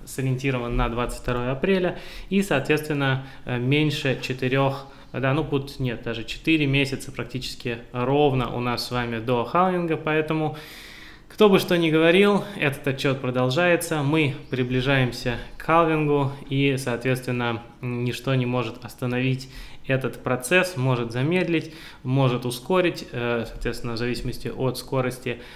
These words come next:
э, хэш-, э, майнинга, от, э, хэшрейта,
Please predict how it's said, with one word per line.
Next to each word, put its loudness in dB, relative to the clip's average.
э, -4
хэш-, -6
э, -4
майнинга, 2
от, -4
э, 0
хэшрейта, 2